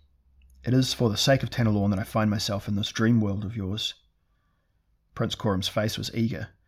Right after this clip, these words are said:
You know where Tanalorn lies? Oh, in my own world, aye. But why should it lie in this one? Tanalorn lies in all planes, though in different guises.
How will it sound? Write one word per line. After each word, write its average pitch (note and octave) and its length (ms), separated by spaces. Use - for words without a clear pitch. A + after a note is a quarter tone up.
You B2+ 140
know A#2+ 160
where A#2 140
Tanalorn A2 460
lies? G#2+ 600
Oh, - 120
in F#2 120
my F#2 200
own A2+ 280
world, F#2 320
aye. G#2 320
But - 160
why G#2+ 260
should - 180
it - 120
lie A2 200
in G#2 140
this A#2+ 200
one? G2+ 200
Tanalorn D3 400
lies A2+ 240
in G#2+ 60
all B2 180
planes, G#2 480
though G2+ 160
in G2+ 80
different G2+ 300
guises. G#2 540